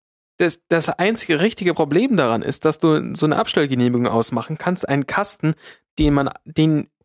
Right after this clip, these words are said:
je-, den man einfach aufmachen kann, da haben kannst, bringt dir halt alles nix, wenn der Bote klingelt,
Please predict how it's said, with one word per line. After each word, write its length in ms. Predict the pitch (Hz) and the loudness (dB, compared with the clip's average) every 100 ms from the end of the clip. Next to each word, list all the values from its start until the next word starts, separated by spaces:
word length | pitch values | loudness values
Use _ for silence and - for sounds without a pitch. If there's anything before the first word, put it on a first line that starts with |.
| _ _ _ - | _ _ _ -8
je-, 240 | 151 175 | -2 0
den 140 | - | 2
man 120 | 151 147 | 0 0
einfach 220 | 156 - | -2 0
aufmachen 560 | 196 196 147 131 - | -2 -2 -4 -6 -6
kann, 300 | 147 147 139 - | -6 -4 -4 -8
da 160 | - 135 | -6 -2
haben 260 | 190 - 156 | -2 -2 -4
kannst, 420 | 147 190 - _ _ _ _ - | -2 -2 -4 _ _ _ _ -4
bringt 240 | 180 190 | -4 -2
dir 120 | 170 | -2
halt 260 | 165 156 - | -2 -2 -2
alles 320 | 214 294 - | -2 -2 -2
nix, 340 | 180 233 - - _ _ | -2 -2 -8 -14 _ _
wenn 160 | 165 160 | -2 0
der 100 | 147 | 2
Bote 300 | 147 156 160 | 2 2 0
klingelt, 460 | - 185 262 - | -4 -2 -2 -4